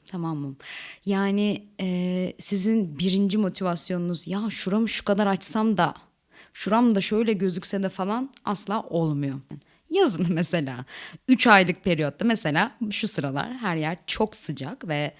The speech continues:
hepimiz bence oldukça ince ve açık giyinmeye çalışıyoruz ölmemek için. <laughs> Yani siz hiç düşünmediğiniz bir şekilde gününüze başlıyorsunuz. "Oranı buranı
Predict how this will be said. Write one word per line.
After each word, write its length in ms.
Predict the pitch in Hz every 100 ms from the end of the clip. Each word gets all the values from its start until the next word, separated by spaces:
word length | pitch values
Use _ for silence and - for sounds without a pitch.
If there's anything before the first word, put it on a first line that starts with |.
| - - - _
hepimiz 400 | - 202 151 208
bence 240 | 185 151 170
oldukça 560 | 165 151 - - 214 302 _ - _
ince 360 | 220 185 156
ve 80 | 165
açık 340 | 240 247 - -
giyinmeye 680 | 170 165 165 156 151 - - _
çalışıyoruz 600 | - 165 147 147 143 143
ölmemek 380 | - 180 170 147
için. 240 | - - 196
<laughs> 40 | - 202 165 170 - _ _ _ _ _ _ _ _ - - - - - -
Yani 220 | 285 240
siz 420 | - 277 277 -
hiç 340 | 240 247 - - - _ _ _ _ - _
düşünmediğiniz 1040 | 190 - 277 277 254 180 165 165 151 135 -
bir 140 | 170
şekilde 720 | 143 170 151 147 143 156 233
gününüze 360 | 262 220 165 240
başlıyorsunuz. 520 | 196 175 165 143 139 -
"Oranı 320 | 214 247 254
buranı 260 | 233 233 240